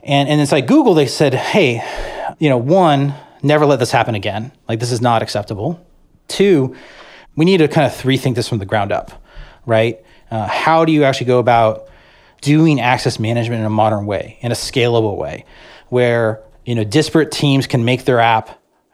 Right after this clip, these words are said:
sh-, ship to a bunch of employees, and not have to open a ticket with central I T to, like, change a A C L somewhere, right? Like, how do you eliminate things like V P Ns that are very clunky, right? Like, they have a bad user experience. Your V P N drops every day,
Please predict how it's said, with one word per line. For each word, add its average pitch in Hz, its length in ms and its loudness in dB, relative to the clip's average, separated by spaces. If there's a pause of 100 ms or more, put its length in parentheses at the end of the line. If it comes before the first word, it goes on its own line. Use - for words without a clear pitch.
sh-, - 360 -10
ship 160 200 0
to 156 60 2
a - 20 4
bunch 131 160 2
of 123 80 -2
employees, 117 680 0 (460)
and 131 140 -2
not 147 160 4
have 143 100 0
to 131 160 2
open 143 220 2
a 127 60 0
ticket 139 380 -2
with 113 100 -6
central 127 300 0
I 113 60 2
T 127 240 -4
to, 120 100 0
like, 104 240 0
change 123 340 -4
a 107 160 -4 (120)
A 117 60 0
C 113 220 -4
L - 320 -4
somewhere, 107 500 -4 (160)
right? 117 220 0
Like, 120 240 -2 (480)
how 156 240 2
do 165 80 4
you 147 560 2 (540)
eliminate 143 460 2
things 131 180 2
like 117 120 2
V 120 180 -2
P 113 200 -4
Ns 104 140 -4
that 101 80 -8
are 101 60 -6
very 110 200 -2
clunky, - 600 -10 (340)
right? 110 200 -2
Like, 110 180 -2
they 127 60 0
have 123 80 0
a 120 60 -2
bad 113 460 0
user 104 240 -6
experience. 90 540 -10
Your 113 160 -2
V 120 300 -4
P 123 100 -2
N 117 60 0
drops 117 280 0
every 113 200 -4
day, 110 440 -4